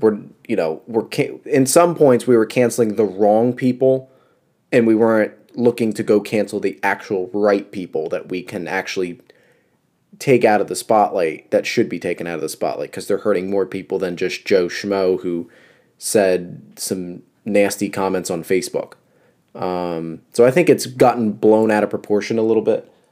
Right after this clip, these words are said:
Um, but in this case, I think it's a hundred percent correct.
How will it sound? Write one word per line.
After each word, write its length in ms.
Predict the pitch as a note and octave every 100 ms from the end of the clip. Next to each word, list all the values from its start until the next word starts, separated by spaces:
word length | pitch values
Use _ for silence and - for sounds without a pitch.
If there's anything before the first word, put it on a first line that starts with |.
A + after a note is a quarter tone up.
| _ _ _ _ _ -
Um, 720 | G#1 G1+ G#1 G1+ - - A#2+ _ _ _ _ _ _ _ _ _ _ _ _
but 540 | G3+ B2+ F2 - _ _ _ _ _ _ _ _ _ _ _ _ _ _ _ _ _ _ _ _ _ _ _
in 240 | B2 B2 C3
this 260 | G3 G3+
case, 720 | - E3+ A2 F#2 - - - - _ -
I 140 | A#2+
think 140 | B2
it's 120 | A2+ A2
a 60 |
hundred 280 | G#2+ G#2 G2+
percent 320 | G2+ F2 E2
correct. 440 | - D#2+ - -